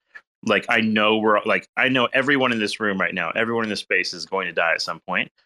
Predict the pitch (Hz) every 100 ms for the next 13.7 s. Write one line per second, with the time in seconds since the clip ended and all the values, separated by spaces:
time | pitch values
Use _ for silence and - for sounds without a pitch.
0 | _ _ - 101 90 101 90 98 95 95
1 | 113 95 87 101 - 92 85 - 95 98
2 | 95 98 92 113 160 _ - _ _ _
3 | - 107 104 101 98 98 - 101 104 107
4 | 107 120 107 98 - 101 113 113 98 90
5 | 107 110 107 104 90 - 101 98 101 101
6 | - 92 87 - - - - 120 120 117
7 | 98 107 98 98 90 85 90 85 90 85
8 | 85 - 92 85 - 87 92 - 98 90
9 | 104 98 95 87 87 85 - 92 95 80
10 | 85 87 95 92 - 82 78 - - -
11 | _ - - - 143 165 151 127 104 107
12 | 156 117 107 107 104 101 98 98 - 107
13 | 87 - 87 156 123 104 -